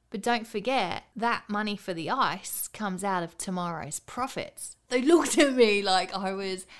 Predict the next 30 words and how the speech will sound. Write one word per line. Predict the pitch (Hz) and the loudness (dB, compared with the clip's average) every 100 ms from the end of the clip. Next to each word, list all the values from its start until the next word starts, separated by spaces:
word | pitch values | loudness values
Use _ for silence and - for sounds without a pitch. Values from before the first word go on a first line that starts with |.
| - | -14
crazy. | - 233 226 247 240 220 175 165 | -8 -2 0 2 0 -4 -6 -10
Like, | 185 | -10
"What | 262 466 | -10 -10
are | - | -10
you | 370 | -12
talking | - - 359 - - 330 277 | -12 0 0 0 -6 -4 -2
about? | 220 165 147 147 - - - - | -2 -2 -4 -8 -10 -14 -14 -12
Can't | - 427 440 240 | -10 -10 -8 0
you | 285 | 0
just | 302 349 - | 0 -4 -4
buy | 285 277 | -4 -2
the | 240 | -2
ice?" | 269 392 - - - - | -2 -4 -4 -12 -16 -16
No. | - 359 269 160 151 - - | -4 2 4 2 -2 -14 -8
And | 247 294 | -4 6
while | 339 392 | 8 8
we're | 359 285 | 4 4
on | 285 302 | 2 0
the | |
subject | - 254 240 294 254 226 | 0 2 2 0 -2 -2
of | 190 | 0
that, | 156 147 220 214 _ - | 0 2 0 0 _ -2
you | 339 | 2
gotta | 370 208 | 2 2
pay | 214 180 | 2 0
tax | 233 277 - - | 2 -2 -2 -4
on | 175 | -2
this | 156 - | -2 -4
money | 170 156 165 | -2 -2 -4
too, | - 208 160 | -2 0 -2